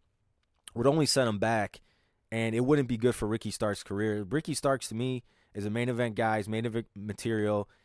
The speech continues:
He did have a shot against M J F for the A E W World Heavyweight Championship. Didn't get it. And now we're stuck with this Chris Jericho feud, and I hope it's gonna be the finale of the feud.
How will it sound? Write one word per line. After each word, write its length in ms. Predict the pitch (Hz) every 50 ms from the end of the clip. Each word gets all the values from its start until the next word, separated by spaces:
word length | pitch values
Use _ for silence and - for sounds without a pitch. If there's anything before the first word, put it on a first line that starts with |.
| _ _ _
He 100 | - 120
did 140 | 113 135 143
have 140 | 143 135 123
a 40 | 120
shot 240 | - - 131 123 117
against 320 | 117 107 117 113 107 -
M 140 | 110 110 107
J 140 | 101 110 110
F 100 | 107 104
for 100 | - 113
the 240 | 101 98 95 - -
A 60 | 107
E 80 | 110 110
W 260 | 104 113 107 101 101
World 160 | 98 104 104
Heavyweight 320 | 107 104 101 101 104 101 98
Championship. 680 | - 110 107 104 101 - 104 95 - 113 107 87 78
Didn't 240 | 87 123 139 135 123
get 180 | 110 113 110
it. 180 | 104 104 107 - - _ _ _ _ _ _ -
And 120 | 107 104
now 340 | 107 117 120 120 120 117 113
we're 400 | 113 104 107 107 107 104 107 101
stuck 460 | - - - - 120 117 107 - -
with 160 | 98 107 104 -
this 200 | 107 98 - -
Chris 200 | - 120 110 -
Jericho 340 | - 110 107 104 - - 95
feud, 360 | - - - 110 104 104 101
and 160 | 101 95 92
I 40 | 92
hope 260 | 90 110 110 107 -
it's 120 | 95 85 -
gonna 140 | - 98
be 100 | 95 92
the 100 | 98 87
finale 520 | - - 95 90 98 104 104 101 104 98 - -
of 200 | 107 113 113 107
the 80 | 101
feud. 400 | - - 90 92 92 90 87 87